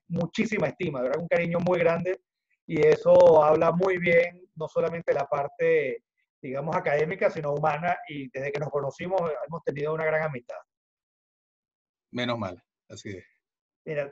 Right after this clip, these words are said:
Speaker 1: cuéntanos qué clases das tú, cuáles, además de, de, por ejemplo, la gran mayoría de las personas que estamos ahorita interactuando tienen que ver con el derecho público y más específicamente el derecho administrativo.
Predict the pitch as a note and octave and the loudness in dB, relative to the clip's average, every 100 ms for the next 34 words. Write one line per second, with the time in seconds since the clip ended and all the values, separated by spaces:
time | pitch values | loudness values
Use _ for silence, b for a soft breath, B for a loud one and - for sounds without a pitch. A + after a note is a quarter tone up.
0 | D#3+ - F#3 G3+ G#3 G3 E3+ G3 G3 G3+ | -14 -4 -2 0 -2 -4 -2 0 0 -2
1 | F3+ F3 E3 C#3+ C#3+ _ D3+ D#3+ F3+ F3 | -4 -2 0 0 -4 _ 0 0 -2 -6
2 | D3 C3+ D3+ E3+ G#3+ F3 C#3 C3 A#2 - | -4 -4 -2 0 2 2 -2 -8 -10 -16
3 | B B _ _ C#3+ C#3 D#3+ G3 - _ | B B _ _ -6 -4 -2 -4 -6 _
4 | _ D#3 D#3+ D#3 D#3+ G#3+ A3 F#3+ G3+ F3 | _ -8 -2 0 2 4 4 2 2 -2
5 | E3+ E3 F#3 G3+ D#3+ F3 F3 F3 D#3+ F#3 | -4 -4 -4 -6 -6 -6 -4 -6 -4 -4
6 | E3+ D3+ C#3 F3 F#3+ F#3 E3 E3+ D#3 D3 | -2 -6 -2 -4 -4 -6 -6 -4 -2 0
7 | D#3 E3+ F3 D#3+ C3+ C3+ - E3 - G#3 | 0 -2 0 -4 -6 -8 -8 -10 -4 -2
8 | G3 G3+ G#3+ F3+ D3+ D#3 E3 D#3 F#3 E3 | -2 -4 -8 -6 -6 -8 -10 -14 -10 -8
9 | D3 D#3 - - - C3 C3 F3+ D#3 B2+ | -8 -8 -8 -8 -8 -8 -10 -8 -8 -10
10 | - G3 G#3 G#3 | -10 -6 -6 -6